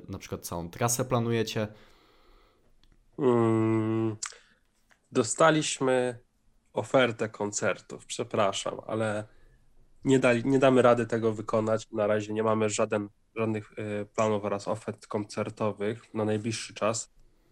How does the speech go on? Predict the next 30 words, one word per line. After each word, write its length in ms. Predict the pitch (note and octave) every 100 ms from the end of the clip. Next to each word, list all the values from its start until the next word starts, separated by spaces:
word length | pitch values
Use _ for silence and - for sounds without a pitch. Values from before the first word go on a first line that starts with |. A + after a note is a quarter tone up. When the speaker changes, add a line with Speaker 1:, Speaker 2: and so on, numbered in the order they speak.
| _ _ -
Speaker 2:
ale 260 | A#2+ B2+
o 160 | - B2+
tym 240 | - C3
rozmawiamy, 600 | B2 B2 A#2+ G#2+ F#2 F#2
cały 200 | - A2+
czas 160 | A2 A2
o 40 |
tym 180 | G#2+ A2+
rozmawiamy 720 | A2 G#2+ G#2 A#2+ A#2+ A2+ G#2 -
i 380 | G2+ G2+ G2+ - - _ _ -
dopiero 500 | G#2 G2+ A2+ G#2+ G#2
chyba 240 | G#2+ G#2
w 80 | A2
nowym 300 | A#2+ A2+ G#2
roku 460 | G#2+ A2 - G#2+ - _ - -
będziemy 200 | A2 G#2+
mogli 140 | A2
sobie 180 | - G#2+
siąść 240 | - A#2
na 100 | A2+
spokojnie 600 | A2 G#2 - A2 A2+ G#2+
i 280 | G#2 A2 A2 _ -
obmyślić 440 | A2 A2 - A2
plan. 280 | - G2 F#2+
Tak 200 | - G#2
samo 240 | - A2+ A2+
jak 140 | A2
wspomniałeś 420 | - G#2 G#2+ G#2+
o 60 | G#2
trasie, 540 | - A2 A2 - G#2+